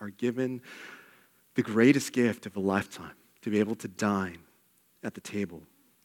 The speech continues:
of a king. And, you know, we, you look back and, and I know this past week has been just been, um, just a,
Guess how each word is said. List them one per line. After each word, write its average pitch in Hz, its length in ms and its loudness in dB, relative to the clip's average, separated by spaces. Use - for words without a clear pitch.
of 101 120 -6
a 95 40 -8
king. 82 320 -14
And, 123 120 -6
you 139 120 6
know, 139 280 8
we, 139 560 4
you 135 140 -2
look 165 200 6
back 139 340 6
and, 101 280 -4
and 110 360 -8
I 127 80 6
know 131 340 10
this 117 320 2
past 127 380 4
week 135 240 8
has 101 180 -4
been 110 240 0
just 123 320 0
been, 101 380 -2
um, 101 460 -4
just - 240 -4
a, 98 380 2